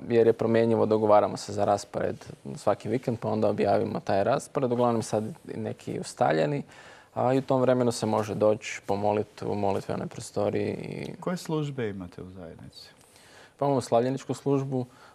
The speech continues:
Speaker 1: a molitveni tim nekako računam na sve da su u smislu molitveni tim, zato što smo pozvani biti molitelji. A, krenuli smo sa domom molitve, jer to isto je neka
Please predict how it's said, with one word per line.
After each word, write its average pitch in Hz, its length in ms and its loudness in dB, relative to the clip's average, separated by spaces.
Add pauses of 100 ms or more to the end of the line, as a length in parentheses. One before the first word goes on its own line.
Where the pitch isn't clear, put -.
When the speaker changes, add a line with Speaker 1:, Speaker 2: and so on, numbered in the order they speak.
Speaker 1:
a 104 320 -4
molitveni 117 500 0
tim 117 180 0
nekako 110 340 -4
računam 104 540 -6
na 98 240 -8
sve 104 320 -8
da 113 140 -4
su - 220 -8 (200)
u - 140 -10
smislu 117 400 -4
molitveni 110 420 -2
tim, 113 180 -4
zato 110 160 -2
što 107 120 -2
smo 104 140 -12
pozvani 107 340 -2
biti 107 260 -6
molitelji. 135 540 -2 (640)
A, 104 140 -6 (400)
krenuli 113 300 0
smo - 160 -6
sa 110 140 0
domom 107 280 4
molitve, 120 460 2 (720)
jer - 160 -2
to 104 200 -2
isto - 280 -6
je 123 80 -4 (280)
neka 98 360 -8